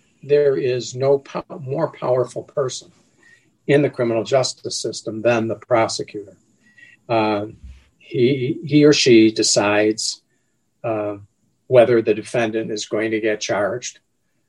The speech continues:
uh, and then tries the case, uh, and has a lot to do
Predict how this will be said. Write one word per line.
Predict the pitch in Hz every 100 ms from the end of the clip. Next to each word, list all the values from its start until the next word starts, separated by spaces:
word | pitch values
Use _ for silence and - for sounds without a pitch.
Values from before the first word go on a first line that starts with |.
| _
uh, | 117 107 104 104 107 _ _ _
and | 123 113
then | 117 113 110 110 - _ _ _ _
tries | - 127 117 110
the | 110
case, | - 117 120 - - - _ _ _ _ _ -
uh, | 113 110 110 117 208
and | 131 110 104 107 104 _ _ _ _ _ _ -
has | 117
a | 113
lot | 110 107
to | -
do | 104 110 107 110